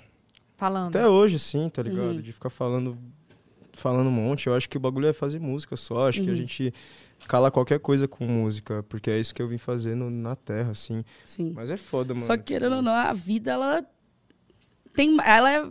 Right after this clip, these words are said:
Speaker 3: assim, ela acaba que é mais também, né? E as pessoas, quando te acompanham, sim, por causa da sua música, quer acompanhar tudo da sua vida. Então,
Speaker 2: Sim.
Speaker 3: acaba
Speaker 1: É.
Speaker 3: que isso
Speaker 2: É o,
Speaker 3: também
Speaker 2: é o
Speaker 3: fica
Speaker 2: preço, né, mano?
Speaker 3: É o
Speaker 2: Por outro lado,
Speaker 3: preço,
Speaker 2: tipo,
Speaker 3: exato.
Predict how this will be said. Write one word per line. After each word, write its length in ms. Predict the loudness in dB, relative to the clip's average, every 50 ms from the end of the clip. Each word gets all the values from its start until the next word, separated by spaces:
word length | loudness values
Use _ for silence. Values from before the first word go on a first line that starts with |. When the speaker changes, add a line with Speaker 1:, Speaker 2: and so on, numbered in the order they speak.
| -4
Speaker 3:
assim, 280 | -2 -2 -2 0 0 -2
ela 140 | 0 0 -2
acaba 320 | -2 -4 -4 -4 -4 -4
que 100 | -4 -6
é 40 | -4 -2
mais 260 | -2 0 0 -2 -2 -4
também, 340 | -4 -2 -2 0 0 0
né? 160 | 0 0 -2 -2
E 120 | -4 -2 -2
as 120 | -2 -4
pessoas, 400 | -4 -8 -8 -8 -8 -8 -8 -8 -8
quando 200 | -8 -10 -10 -8
te 120 | -8 -10
acompanham, 640 | -10 -8 -6 -6 -6 -6 -4 -2 -2 -2 -2 -4 -8 -16 _ _ -12
sim, 380 | -6 -4 -4 -2 0 0 -2
por 140 | -2 -2 -4 -4
causa 180 | -4 -4 -4
da 60 | -4
sua 180 | -6 -4 -4 -4
música, 320 | -2 -4 -4 -6 -8 -10
quer 120 | -10 -10 -10
acompanhar 380 | -8 -8 -10 -8 -8 -8 -8
tudo 160 | -8 -10 -10 -8
da 100 | -8 -8
sua 180 | -6 -8 -6 -6
vida. 240 | -6 -6 -8 -8 -12 _ _ _ _ _ _ _ _ _ -8
Então, 180 | -4 0 2 2
Speaker 2:
Sim. 60 | 2
Speaker 3:
acaba 260 | 0 0 -2 -4 -4
Speaker 1:
É. 20 | -6
Speaker 3:
que 340 | -6 -4 -4 -4 -4 -6 -8 _ _ _ _ _ _ -12 -10 -6
isso 160 | -2 0 2
Speaker 2:
É 100 | 4 4
o, 80 | 6 6
Speaker 3:
também 280 | 6 6 6 6 4
Speaker 2:
é 60 | 4 2
o 60 | 0
Speaker 3:
fica 120 | 2 2 2
Speaker 2:
preço, 240 | 2 2 2 0 0
né, 100 | 0 0
mano? 180 | 0 0 2 4
Speaker 3:
É 80 | 4
o 20 | 4
Speaker 2:
Por 40 | 4
outro 100 | 4 2 2
lado, 80 | 2 4
Speaker 3:
preço, 160 | 2 0 -2
Speaker 2:
tipo, 160 | -4 -4 -2 -2
Speaker 3:
exato. 580 | -2 0 -2 -2 -2 -4 -4 -6 -6 -8 -10